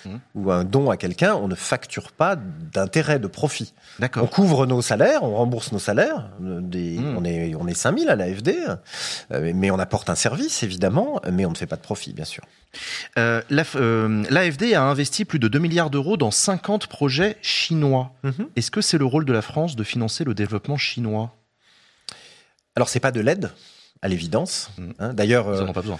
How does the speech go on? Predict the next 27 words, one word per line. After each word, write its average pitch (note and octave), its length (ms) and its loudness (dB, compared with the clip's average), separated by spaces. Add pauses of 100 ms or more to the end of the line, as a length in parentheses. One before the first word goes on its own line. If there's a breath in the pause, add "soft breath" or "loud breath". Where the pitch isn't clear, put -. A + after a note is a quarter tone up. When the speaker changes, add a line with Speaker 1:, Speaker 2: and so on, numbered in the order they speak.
(140)
Speaker 2:
euh, F2 140 0
ils G#2+ 160 0
en F2+ 60 0
ont E2+ 60 -2
pas - 120 -4
besoin, F#2 340 0 (200)
hein, - 60 -8
c'est D2+ 180 -10
un C#2+ 140 -8
très - 180 -8
grand E2 180 -4
pays. A#2 400 -2
Euh, D#2 140 -2 (420 loud breath)
d'ailleurs, A2+ 320 4
en G2 100 -2
vérité, G#2+ 480 0
euh, F2+ 480 -2
les G#2+ 140 2
gens C3+ 160 4
qui C3+ 140 0
achètent - 340 0
les G2+ 160 -2
obligations G#2 580 0
émises G#2+ 300 0
sur - 180 -4
les F2+ 80 0
marchés F#2+ 460 -2